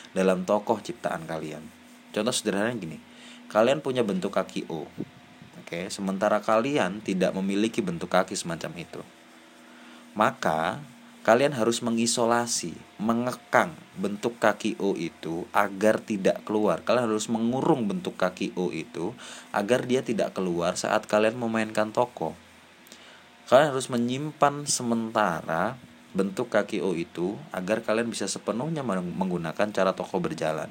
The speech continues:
Fase isolasi diri ini sebenarnya tidak se-, serumit fase riset. Tapi pada fase inilah kalian akan mengalami rasa lelah yang mungkin lebih,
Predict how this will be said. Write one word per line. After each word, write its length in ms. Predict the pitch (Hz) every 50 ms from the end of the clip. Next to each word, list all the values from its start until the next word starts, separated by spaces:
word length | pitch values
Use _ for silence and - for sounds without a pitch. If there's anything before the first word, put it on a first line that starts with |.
| - - - - - - - - - - - - - - - - - - - - - - - - - - - - - - - - - - - -
Fase 240 | 123 120 120 147 127
isolasi 400 | 131 123 139 127 123 120 - 127
diri 480 | 113 107 104 98 101 98 92 92 87 80
ini 320 | 80 78 78 82 87 98
sebenarnya 560 | 110 - 104 92 90 87 87 85 85 98 110
tidak 240 | - - 92 87 76
se-, 240 | - - - 87 92 92
serumit 480 | - - 104 95 110 113 120 117 110 113
fase 320 | - - 90 - - 90
riset. 360 | - 82 80 - - 80 78 - - - - - - - - - - - -
Tapi 260 | - - 98 95 131
pada 320 | 139 131 131 110 95 95 92
fase 320 | 90 95 87 - 101 67
inilah 640 | 92 95 101 117 123 101 78 76 73 76 80 90 98
kalian 320 | - 98 98 110 117 113
akan 160 | 110 107 117 117
mengalami 400 | 113 110 107 107 107 107 107 110
rasa 320 | 107 107 104 - - 101
lelah 240 | 98 101 104 107 110
yang 160 | 110 104 101
mungkin 560 | 104 107 117 123 131 135 - - 180 170 143
lebih, 320 | 120 98 90 85 87 90